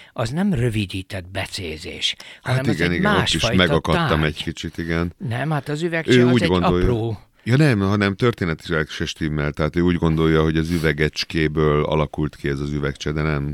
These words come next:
Speaker 1: Nem,
Speaker 2: erről van
Speaker 1: nem
Speaker 2: szó.
Speaker 1: így van.
Speaker 2: A cseh, hát akkor már mondjuk el röviden, hogy hogy van az üvegcse, ez a csa-cse végződés, ez, ö, a, egy, ö,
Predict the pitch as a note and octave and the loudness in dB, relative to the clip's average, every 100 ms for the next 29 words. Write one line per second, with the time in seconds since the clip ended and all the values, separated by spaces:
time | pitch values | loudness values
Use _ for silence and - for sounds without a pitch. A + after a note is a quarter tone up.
0 | D2+ D2 C#2 C#2+ D2 D2 G2 E2 G#2 - | -2 -2 -2 -2 -4 -4 -4 -4 -6 -20
1 | - - - - _ F2+ E2+ - G#2+ G#2 | -20 -20 -20 -20 _ -2 -2 0 2 2
2 | F#2+ D#2 D#2+ E2+ - E2+ D#2+ E2+ D#2+ D2 | 2 0 -2 -6 -2 0 2 2 2 0
3 | D#2 D2 D2+ D2 D2+ F2 E2+ E2+ D#2+ D#2 | -2 -2 0 0 0 0 0 2 2 0
4 | D#2+ F2 D#2 - F2+ D#2+ D2+ D2+ - F2 | 0 0 0 0 -4 -2 -2 -4 -2 -2
5 | D#2 - D2 D2 D2+ D#2 E2 E2+ F2+ G2+ | -2 -2 -2 -2 -4 -2 -2 2 2 2
6 | - - - - - E2 D#2 D#2 D#2 D2 | -2 -14 -20 -18 -4 -4 0 2 2 0
7 | - D2+ D2+ D2 D2 - - _ - _ | -2 -2 0 -2 -4 -12 -20 _ -20 _
8 | - D#2+ D#2 - - D#2+ | -14 -10 -10 -12 -10 -6